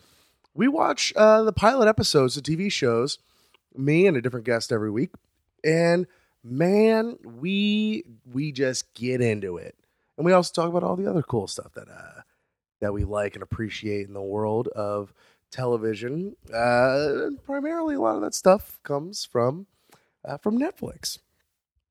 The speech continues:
It's actually one of the cool things I wanted to talk about this week, uh, 'cause I'll also, on these elevator pitch episodes, kinda talk a little bit about something I've experienced that I like and I wanna share.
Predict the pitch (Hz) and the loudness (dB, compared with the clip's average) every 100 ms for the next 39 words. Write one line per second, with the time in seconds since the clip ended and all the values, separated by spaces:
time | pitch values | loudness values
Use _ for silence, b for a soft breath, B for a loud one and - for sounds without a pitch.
0 | _ _ 170 175 156 170 165 143 170 160 | _ _ 4 4 4 4 4 4 2 4
1 | 160 165 202 127 120 117 107 107 107 b | 4 4 2 2 2 2 2 0 -2 b
2 | b b b - 135 143 143 120 117 123 | b b b -4 4 4 4 2 4 4
3 | - 110 - 107 135 - 104 101 98 104 | 0 -4 -4 -6 -8 -10 -14 -14 -14 -18
4 | _ _ _ _ _ _ _ _ _ _ | _ _ _ _ _ _ _ _ _ _
5 | 104 104 107 104 101 107 107 104 107 104 | -6 -4 -2 -4 -4 -2 0 0 0 0
6 | 107 98 110 - 104 - 117 143 202 - | -2 -4 -10 -10 -12 -10 -6 -6 -6 -10
7 | 98 - _ - - - _ - - - | -10 -12 _ -16 -16 -18 _ -20 -20 -20
8 | - - - - _ _ _ _ _ _ | -16 -16 -18 -20 _ _ _ _ _ _
9 | _ _ _ _ _ _ _ _ - 370 | _ _ _ _ _ _ _ _ -4 0
10 | 349 359 311 285 220 247 214 196 175 165 | 4 8 8 8 2 4 4 4 4 4
11 | 143 123 120 107 98 90 - - | 4 4 2 -4 -8 -12 -18 -20